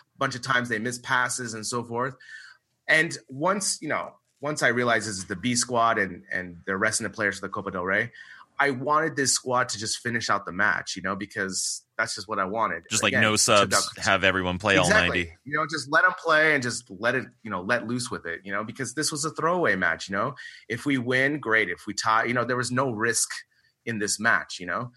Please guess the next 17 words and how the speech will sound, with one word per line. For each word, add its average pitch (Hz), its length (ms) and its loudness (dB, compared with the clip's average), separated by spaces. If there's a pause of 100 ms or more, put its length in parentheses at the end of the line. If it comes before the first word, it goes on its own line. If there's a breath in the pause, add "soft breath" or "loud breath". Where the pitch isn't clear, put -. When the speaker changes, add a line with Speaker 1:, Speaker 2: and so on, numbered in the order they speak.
(320 loud breath)
Speaker 1:
And 117 400 4 (180)
again, 110 300 0
he 95 120 -14
did 98 140 -6
the 101 100 -4
subs 98 320 -2
again, 95 320 -4
taking 92 460 -10 (100)
Coutinho 101 440 -6
off, 95 420 0 (100)
uh, 90 240 -6
putting 90 180 -12
Sergio 90 280 -6
Roberto, 101 720 -2 (540 loud breath)
who 95 340 -6
had 101 300 0
a 85 160 -6